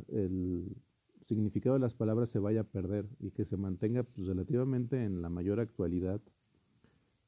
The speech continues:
para que no envejezca rápidamente el texto. La historia en, en el libro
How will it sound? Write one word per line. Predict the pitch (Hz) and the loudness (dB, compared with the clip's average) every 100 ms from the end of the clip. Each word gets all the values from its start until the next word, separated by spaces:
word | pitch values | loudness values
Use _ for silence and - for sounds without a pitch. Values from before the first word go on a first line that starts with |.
| _ _ | _ _
para | 95 92 | -2 -2
que | 90 104 | 0 0
no | 101 | 2
envejezca | 113 117 110 104 - | 2 4 2 0 0
rápidamente | 104 95 107 95 95 92 95 | 0 0 0 0 0 -2 -2
el | 92 | -2
texto. | 151 - 101 104 - _ _ _ _ _ _ _ _ _ _ - | -2 -2 -4 -4 -8 _ _ _ _ _ _ _ _ _ _ 4
La | 127 | 6
historia | 123 160 165 202 | 8 8 8 8
en, | 190 151 | 6 4
en | 135 123 | 2 4
el | 117 | 6
libro | 127 143 156 262 | 4 6 4 2